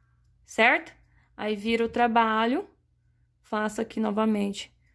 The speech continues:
ponto baixos, ó.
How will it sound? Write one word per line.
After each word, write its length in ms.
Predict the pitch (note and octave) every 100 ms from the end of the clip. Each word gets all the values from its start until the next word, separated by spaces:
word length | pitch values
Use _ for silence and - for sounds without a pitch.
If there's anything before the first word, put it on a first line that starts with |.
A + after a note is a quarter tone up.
| _ _
ponto 320 | - G#3+ G#3 A3+
baixos, 800 | A3 G#3 G3+ A3+ - E4+ - - _ _ _ _ _ _ _ _ _ _ _ _ _ _ -
ó. 240 | G3+ F#3